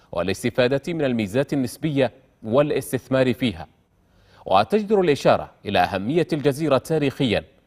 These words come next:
حيث يعود تاريخها إلى أكثر من خمسة آلاف سنة، وتضم أكثر من أحد عشر موقع ت-، موقعا تراثيا، ويعتبر ميناء دارين من أقدم الموانئ في المنطقة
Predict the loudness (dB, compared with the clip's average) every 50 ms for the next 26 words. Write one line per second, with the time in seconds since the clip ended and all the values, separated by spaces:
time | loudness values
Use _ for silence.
0 | _ _ _ _ -2 -2 -2 -2 0 0 2 2 2 2 0 0 -2 0 2 2
1 | 2 2 0 -2 -2 -2 0 0 -2 0 0 2 2 2 2 2 -4 -4 -2 2
2 | 4 4 4 2 0 -4 -8 -6 -6 -6 -6 -4 -4 -6 -4 -4 -4 -2 0 0
3 | 0 0 0 -4 -4 -6 -4 2 2 2 2 2 -6 _ _ _ _ _ _ _
4 | _ _ -14 -4 -2 -2 -2 -2 -4 -8 -6 -4 -2 -2 -2 -4 0 0 -2 -2
5 | 0 -2 2 2 2 2 2 -2 -6 -6 -6 -6 -2 2 2 2 2 0 -2 -2
6 | 0 0 0 0 0 -2 -2 -4 -2 2 4 4 4 4 0 -4 -4 -4 -6 _
7 | -4 -2 -2 -2 0 0 2 2 2 2 0 0 0 0 0 0 -2 -4 -4 -4
8 | -4 -6 _ _ _ _ _ _ _ _ _ _ -8 -6 -4 -4 -4 -4 0 0
9 | 2 4 4 2 2 0 -2 -2 0 2 2 2 0 0 0 4 4 6 6 6
10 | 2 2 -2 -4 -14 _ _ _ -8 -4 -2 -2 0 -2 -4 -4 -2 -4 -4 -2
11 | 0 0 2 2 4 4 4 4 2 -2 -6 -6 -4 -2 0 0 0 0 0 -4
12 | -6 -6 -14 -16 _